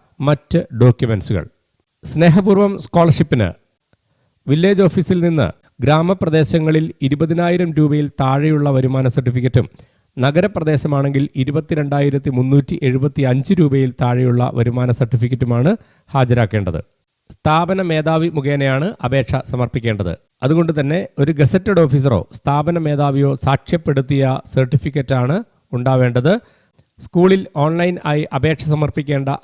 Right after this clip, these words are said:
അവസാന തീയതി മുപ്പത്തിയൊന്ന് മൂന്ന് രണ്ടായിരത്തി ഇരുപത്തിനാല്. രണ്ടായിരത്തി ഇരുപത്തിനാല് മാർച്ച് മുപ്പത്തിയൊന്നിന് മുമ്പ് സ്നേഹപൂർവ്വം സ്കോളർഷിപ്പിന് അപേക്ഷ സമർപ്പിക്കണം.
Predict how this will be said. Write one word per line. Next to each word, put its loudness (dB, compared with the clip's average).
അവസാന -2
തീയതി 2
മുപ്പത്തിയൊന്ന് 0
മൂന്ന് 0
രണ്ടായിരത്തി -2
ഇരുപത്തിനാല്. -4
രണ്ടായിരത്തി 0
ഇരുപത്തിനാല് 0
മാർച്ച് -4
മുപ്പത്തിയൊന്നിന് 0
മുമ്പ് 0
സ്നേഹപൂർവ്വം 2
സ്കോളർഷിപ്പിന് 2
അപേക്ഷ 0
സമർപ്പിക്കണം. -2